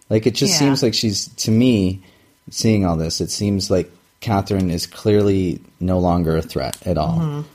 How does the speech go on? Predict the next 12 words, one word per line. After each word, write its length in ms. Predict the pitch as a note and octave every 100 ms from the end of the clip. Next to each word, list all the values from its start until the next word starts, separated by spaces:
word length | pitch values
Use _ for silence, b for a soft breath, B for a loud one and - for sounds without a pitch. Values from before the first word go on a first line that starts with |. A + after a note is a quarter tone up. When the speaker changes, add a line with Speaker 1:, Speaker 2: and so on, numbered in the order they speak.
| _
Speaker 1:
And 120 | F#2+
it 120 | F#2 -
just 340 | - - -
kinda 180 | G2 F2
seems 320 | - F2 D#2+
a 40 | E2+
little 300 | E2+ E2 A#1+
overly 520 | D2 F2 F2 D#2+ D2+
paranoid 640 | - - F2 E2+ F2 F2 E2+
of 100 | D#2+
Anne. 640 | - E2+ F2 F#2+ G#2 A2+ -
Speaker 2:
Yeah. 380 | F3 D#3 D3+